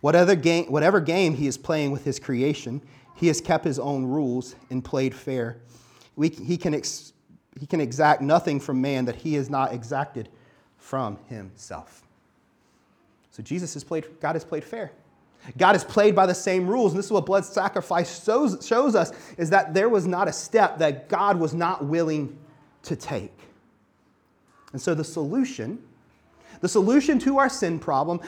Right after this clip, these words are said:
the solution to, to this, this issue that we have, this barrier that has been built, is, is Jesus take, or God took his own medicine.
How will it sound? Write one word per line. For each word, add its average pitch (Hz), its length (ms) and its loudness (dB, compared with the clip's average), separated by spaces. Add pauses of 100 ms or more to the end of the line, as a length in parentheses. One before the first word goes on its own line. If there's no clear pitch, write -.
(120)
the 214 80 6
solution 254 760 2 (120)
to, 233 300 4 (220)
to 226 140 4
this, 196 300 6
this 196 400 4
issue 226 520 4
that 185 120 4
we 233 160 4
have, 202 240 4
this 196 120 2
barrier 294 360 4
that 262 100 4
has 247 100 2
been 254 160 2
built, 175 300 2 (140)
is, 190 480 2 (600)
is 139 160 -8
Jesus 160 380 -6
take, 151 260 -8
or 147 80 -10
God 151 280 0
took 147 140 -8
his 131 140 -6
own 127 180 -8
medicine. 95 440 -12